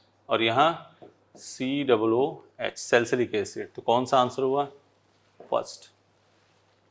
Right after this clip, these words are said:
बोलो, कोई दिक्कत? नेक्स्ट, हम्म,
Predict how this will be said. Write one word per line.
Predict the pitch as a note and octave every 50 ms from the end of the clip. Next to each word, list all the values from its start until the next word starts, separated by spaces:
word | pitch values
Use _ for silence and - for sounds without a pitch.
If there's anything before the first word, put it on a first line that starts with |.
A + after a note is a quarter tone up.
| _ _ _ _ _ _ _ _ _ _ _ - _ _ _ _ _ _ _ _ _ _
बोलो, | A#2+ A2+ B2 C3 B2 - - - - _ _ _ _ _ _ _ _ _ _ _ _ _ _ _ _ _ _ _ _ - - - _
कोई | - B2 A#2+
दिक्कत? | B2 A#2+ - - D3 C#3+ - - - - _ _ _ _ _ _ _ _ _ _ _ _ _ _ _ _ _ _ _ _ _ _ _
नेक्स्ट, | A#2 A2+ A#2+ A#2+ - - - - - - _ _ _ _ _ _ _ _ _ _ _ _ _ _ _ _ _ _ _ _ _ _ _ _ _ _ _ _ _ _ _ _ _ _ _ _ _ _ _ _ _ _ _ _ _ _ _ _ _ _ _ _ _ _ - - - _ _ - - - - _ _ _ _ _ _ _ _ _ _
हम्म, | C3 A#2+ A2 G#2 F#2+